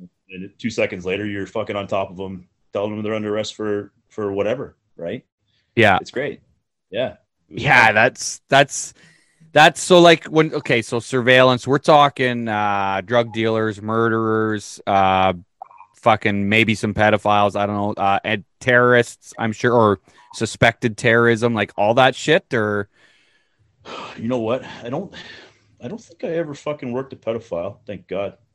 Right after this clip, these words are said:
Speaker 1: I don't, like, that unit, those guys are fucking incredible. Um, the ones that have to work that shit and do those interviews, they're fucking, that's, that's something I couldn't do,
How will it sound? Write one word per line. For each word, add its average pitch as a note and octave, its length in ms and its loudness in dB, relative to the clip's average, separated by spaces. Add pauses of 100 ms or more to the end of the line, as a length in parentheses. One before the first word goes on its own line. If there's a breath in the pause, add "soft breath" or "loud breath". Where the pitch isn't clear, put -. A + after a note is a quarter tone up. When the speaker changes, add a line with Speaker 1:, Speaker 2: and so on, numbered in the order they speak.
Speaker 1:
I A2 40 -6
don't, B2 240 -8
like, F#2+ 280 -12
that A2 220 -2
unit, G#2+ 300 -10 (140)
those G2+ 200 -12
guys G2+ 200 -8
are F#2 60 -12
fucking F2+ 400 -12
incredible. F#2+ 500 -14 (560)
Um, F2 440 -12 (120)
the E2+ 80 -16
ones F#2 200 -10
that F#2+ 80 -8
have F#2 140 -8
to F#2 80 -14
work F2+ 220 -12
that F2+ 160 -8
shit - 320 -12
and E2+ 100 -16
do F2+ 100 -12
those F#2 220 -10
interviews, F#2 560 -14
they're F2+ 100 -14
fucking, F2 500 -12 (300)
that's, A2 300 -6
that's B2+ 200 -2
something B2 340 -2
I G#2 140 -2
couldn't D#2+ 260 -10
do, C#2 160 -16